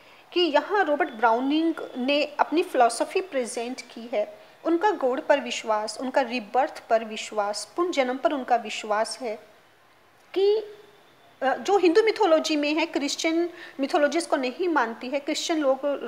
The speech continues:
rebirth में believe नहीं करते, लेकिन यहाँ पर इस poem में हम देख सकते हैं कि lover का, lover को पूरा विश्वास है कि इस जन्म के बाद भी एक दूसरा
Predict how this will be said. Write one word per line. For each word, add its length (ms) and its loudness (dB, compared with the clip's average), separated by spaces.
rebirth 400 2
में 160 -2
believe 240 -6
नहीं 300 -2
करते, 440 -2
लेकिन 320 0
यहाँ 300 0
पर 140 0
इस 120 0
poem 240 2
में 140 0
हम 160 -4
देख 180 -2
सकते 360 -4
हैं 200 -6
कि 140 -4
lover 300 4
का, 580 0
lover 160 6
को 120 2
पूरा 260 4
विश्वास 640 -2
है 180 0
कि 140 -6
इस 200 -4
जन्म 280 -2
के 140 -6
बाद 300 -4
भी 180 -10
एक 100 -4
दूसरा 500 -6